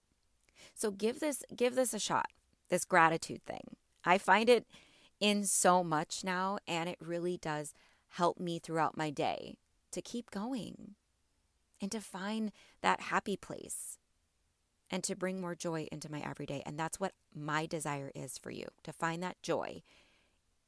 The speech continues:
in your everyday more and more and more. All right, Mama. Well, that is what I have for you today. And I really hope it helps to support you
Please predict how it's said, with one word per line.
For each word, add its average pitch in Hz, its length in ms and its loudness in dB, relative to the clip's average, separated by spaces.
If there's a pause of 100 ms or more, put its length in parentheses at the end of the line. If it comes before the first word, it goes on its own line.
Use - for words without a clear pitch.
(140)
in 190 240 0
your 180 260 0
everyday 147 600 -4 (240)
more 151 420 -4
and 139 180 -10
more 131 280 -12 (100)
and 135 140 -14
more. - 300 -16 (2000)
All 180 180 8
right, 185 240 4
Mama. 143 380 0
Well, 165 240 0 (120)
that 196 460 0 (140)
is 175 680 -4 (120)
what 165 260 -2
I 165 100 0
have 165 320 -4
for - 120 -12
you 135 180 -8
today. - 440 -10
And 170 240 -6 (380)
I 170 40 0
really 208 300 0
hope 190 260 -4
it 175 120 -4
helps - 360 -6
to 160 100 -6
support - 460 -6
you 110 320 -2